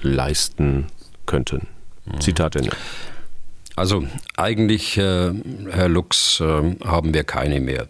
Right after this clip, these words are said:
Speaker 2: Das muss man so sagen. Vor allen Dingen, weil man leider annehmen muss, dass auch die von Großbritannien und Frankreich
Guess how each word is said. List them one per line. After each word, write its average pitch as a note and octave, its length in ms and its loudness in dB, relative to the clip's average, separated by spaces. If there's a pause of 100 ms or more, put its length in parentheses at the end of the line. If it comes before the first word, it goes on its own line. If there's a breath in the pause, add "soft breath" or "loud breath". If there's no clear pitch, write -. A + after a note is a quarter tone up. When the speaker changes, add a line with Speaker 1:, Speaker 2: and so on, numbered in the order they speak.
(100)
Speaker 2:
Das - 440 2
muss F2 180 2
man F2 140 2
so D#2+ 140 0
sagen. E2 520 2 (680 loud breath)
Vor E2 240 0
allen F#2 280 6
Dingen, F2 520 4
weil D#2 80 2
man D#2 180 4
leider E2 340 0
annehmen E2+ 320 4
muss, D#2+ 520 2
dass E2+ 180 0
auch E2+ 220 0
die E2 420 0
von D2 480 0
Großbritannien E2+ 840 0
und D#2 360 0
Frankreich C#2+ 880 -2